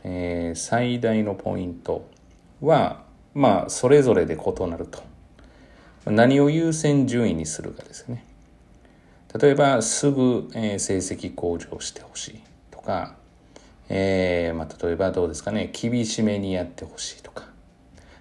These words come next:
まあ、厳しめにやってほしいという場合も、その先が何なのかっていうことによっても変わるかなというふうには思うんですが、まあ、私個人は、えー、基本的にベースとするのは、その先生、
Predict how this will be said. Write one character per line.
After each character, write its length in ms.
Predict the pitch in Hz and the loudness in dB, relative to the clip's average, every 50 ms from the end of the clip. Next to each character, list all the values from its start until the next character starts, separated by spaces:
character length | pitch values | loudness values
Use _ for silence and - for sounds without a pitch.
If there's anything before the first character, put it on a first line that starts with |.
| _ | _
ま 80 | - - | -6 -6
あ、 20 | |
厳 300 | - - - 165 175 170 | -4 0 0 2 2 2
し 160 | 160 - 170 | 0 0 2
め 80 | 165 160 | 2 4
に 120 | 156 156 | 6 6
や 120 | 156 151 151 | 6 4 2
っ 0 | - | 0
て 120 | - 147 | -4 -6
ほ 100 | - 156 | -4 -4
し 160 | - - 107 | -2 -2 -2
い 80 | - - | -4 -2
と 80 | - | -4
い 40 | 82 | -4
う 60 | 85 | -2
場 140 | 85 87 85 | -2 -2 -2
合 80 | 82 82 | -4 -4
も、 160 | 85 85 85 | -6 -8 -8
そ 220 | 87 - - 127 | -8 -4 -2 0
の 120 | 131 131 123 | 2 2 2
先 300 | - - 110 110 120 113 | 0 -2 -4 -2 -2 0
が 100 | 110 104 | 0 0
何 220 | 95 87 85 87 85 | -2 -2 -4 -4 -6
な 80 | 80 | -6
の 120 | 80 82 - | -6 -8 -6
か 140 | - 123 | -6 -6
っ 120 | 120 - - | -6 -6 -6
て 80 | - | -4
い 80 | 107 110 | -2 0
う 60 | 110 | 0
こ 100 | 110 117 | 0 0
と 80 | 113 110 | 0 2
に 80 | 110 | 2
よ 100 | 113 123 | 2 0
っ 40 | 120 | -2
て 160 | - - 170 | -4 -4 -4
も 120 | 190 143 - | -4 -4 -2
変 140 | - 95 90 | 2 2 2
わ 80 | 87 | 2
る 80 | 85 - | 2 0
か 120 | - 85 | -6 -6
な 120 | 82 82 80 | -8 -8 -8
と 140 | - 90 | -8 -8
い 20 | 85 | -10
う 60 | - | -10
ふ 60 | 85 | -10
う 0 | 85 | -10
に 60 | 82 | -10
は 40 | 85 | -8
思 140 | 85 - | -10 -10
う 20 | - | -12
ん 60 | - | -14
で 60 | - - | -18 -16
す 100 | - - | -10 -6
が、 400 | 113 120 113 - - - - _ _ _ - - - - - - - - - - - _ | -4 -4 -4 -6 -8 -14 -20 _ _ _ -20 -20 -20 -20 -20 -20 -20 -20 -20 -20 -12 _
ま 60 | - | -4
あ、 40 | 110 | -2
私 400 | 117 - 139 135 - 143 139 139 | 0 2 2 2 2 0 -2 -2
個 180 | - - 160 165 | -2 -2 -2 0
人 400 | 151 135 107 90 82 76 78 80 | 2 0 0 0 -2 -6 -8 -6
は、 460 | 85 95 95 85 80 78 80 - - - - - | -4 -2 0 0 0 -2 -6 -10 -16 -20 -16 -12
え 640 | 95 90 90 90 87 87 87 85 85 85 82 82 | -10 -6 -6 -4 -4 -4 -4 -4 -4 -4 -6 -8
ー、 60 | - - | -10 -6
基 160 | - 131 131 | -4 -4 -4
本 380 | 127 - 139 139 139 139 131 | -2 0 -2 0 0 -4 -6
的 340 | 131 - 135 127 131 131 127 | -6 -8 -8 -8 -4 -2 -2
に 180 | 127 127 123 120 | 0 0 0 -2
ベ 300 | 110 113 120 120 120 120 | -2 -2 0 0 0 0
ー 40 | 120 | -2
ス 120 | - - | -4 -8
と 100 | - 92 | -10 -10
す 160 | - - - | -8 -8 -10
る 140 | - 90 85 | -8 -8 -8
の 100 | 85 87 | -6 -4
は、 320 | 107 120 117 110 - - - | -4 -4 -4 -4 -6 -10 -14
そ 300 | - - - - - 151 147 | -14 -12 -8 -2 0 0 2
の 200 | 139 139 135 131 | 2 0 0 -2
先 380 | 135 - - 139 127 117 107 | -4 -6 -4 -2 0 0 -2
生、 420 | 107 - - - 85 80 78 80 | -2 -4 -6 -4 -4 -4 -6 -6